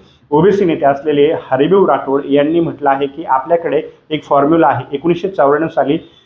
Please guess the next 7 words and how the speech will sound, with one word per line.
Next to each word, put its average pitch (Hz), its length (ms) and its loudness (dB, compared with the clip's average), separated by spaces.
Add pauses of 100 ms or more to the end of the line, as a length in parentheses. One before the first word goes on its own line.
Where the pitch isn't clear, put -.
(160)
अ, 131 180 2
मुख्यमंत्री 165 760 0
हे 151 260 -2
शरद 170 300 0
पवार 160 300 2
होते 139 320 0
त्यावेळेला 139 460 2